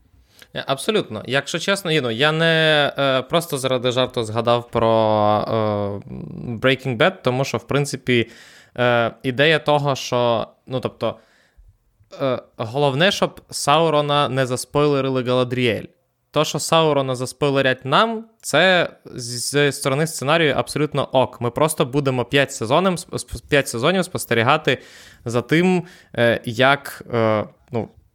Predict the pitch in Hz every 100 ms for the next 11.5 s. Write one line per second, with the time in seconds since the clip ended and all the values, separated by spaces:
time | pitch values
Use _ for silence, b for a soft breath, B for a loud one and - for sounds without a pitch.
0 | _ _ _ _ - 147 127 139 180 208
1 | 196 196 196 185 170 170 156 147 156 151
2 | - 139 139 - 139 131 127 - - 120
3 | - 120 113 127 123 123 104 113 107 104
4 | 98 - 131 113 - _ - 151 151 135
5 | - 165 160 143 147 220 - - 135 135
6 | 131 123 - 156 143 127 165 160 131 110
7 | - _ _ _ - - 127 151 156 131
8 | - 113 107 127 123 120 117 - _ b
9 | b b b _ 123 127 196 139 147 -
10 | _ _ - - 175 180 160 156 147 -
11 | 127 131 151 110